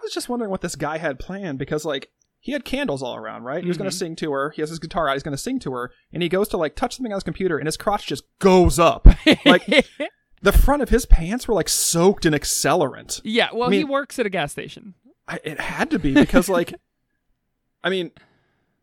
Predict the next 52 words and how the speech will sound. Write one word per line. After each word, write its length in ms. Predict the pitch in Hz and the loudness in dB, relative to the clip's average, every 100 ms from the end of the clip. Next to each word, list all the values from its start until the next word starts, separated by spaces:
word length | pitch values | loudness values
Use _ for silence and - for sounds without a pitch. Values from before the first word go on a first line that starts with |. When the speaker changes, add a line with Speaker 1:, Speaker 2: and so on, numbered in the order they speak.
| _ _ _ | _ _ _
Speaker 1:
it 100 | 226 | -6
would 120 | 392 | -4
take 160 | - 302 | -4 -2
a 60 | 190 | -2
while 380 | 151 165 170 | 0 0 0
to, 140 | 147 220 | -2 -4
and 100 | 190 | -8
I, 80 | 185 | -8
I 80 | 165 | -6
mean, 200 | 143 131 | -6 -6
I'm 100 | 175 | -8
sure 220 | - 233 | -4 -2
that 120 | 196 165 | -2 -2
you 80 | |
could 160 | 156 143 | -6 -4
set 220 | - 151 | -4 -6
jeans 300 | 139 147 151 | -6 -6 -4
on 100 | 143 | -4
fire 260 | 135 139 147 | -4 -4 -2
with 120 | 143 | -4
a 40 | - | -6
candle, 600 | 131 143 160 190 208 _ | -8 -6 -4 -4 -6 _
but, 160 | - 151 | -2 2
like, 100 | 165 | 2
Speaker 2:
Yeah. 180 | 151 156 | 2 -2
Speaker 1:
he 320 | - 214 170 - _ | -12 -10 -10 -12 _
barely 520 | 185 185 180 151 127 135 | 0 0 0 -2 -6 -10
touches 420 | - 147 123 110 | -6 -4 -6 -10
it. 140 | 110 _ | -16 _
Like, 140 | 143 | 4
Speaker 2:
Yeah, 80 | 220 | 4
Speaker 1:
he, 60 | 190 | 4
like, 120 | 190 | 0
Speaker 2:
oh, 60 | 175 | 0
Speaker 1:
leans 240 | 180 185 | 0 -2
forward 140 | 170 | -2
Speaker 2:
one 0 | 165 | -2
hundred 80 | 147 | -2
percent, 180 | 156 139 | -2 -4
yeah. 0 | |
Speaker 1:
for 180 | 131 - | -4 -8
maybe 640 | 160 165 175 190 175 135 - | -12 -4 -2 -2 -2 -4 -6
a 100 | - | -10
second 520 | - 143 - 139 - - | -6 -6 -6 -14 -18 -2
at 80 | 214 | 2
Speaker 2:
Yeah. 200 | 170 120 | 4 2
Speaker 1:
most, 500 | 160 156 135 - - 147 | -2 -2 -2 -6 -6 -2
and 100 | 226 | 0
his 120 | 247 | 4
Speaker 2:
And 60 | |
Speaker 1:
pants 220 | - 151 | 4 4
are 120 | 143 | -6